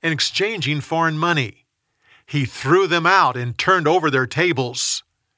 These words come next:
He then sat down and said to the people, "The scripture says,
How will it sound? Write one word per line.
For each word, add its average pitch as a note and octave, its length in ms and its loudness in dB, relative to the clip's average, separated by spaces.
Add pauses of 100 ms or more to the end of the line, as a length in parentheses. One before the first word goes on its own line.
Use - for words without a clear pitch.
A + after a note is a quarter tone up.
(360)
He B2+ 180 -6
then C#3 240 -2
sat D3 480 -2
down C3+ 340 0
and A#2+ 160 -6
said D3+ 200 -2
to C3 60 -6
the A#2+ 120 -4
people, C#3 500 -2 (440)
"The D#3+ 80 2
scripture - 340 2
says, F3+ 480 2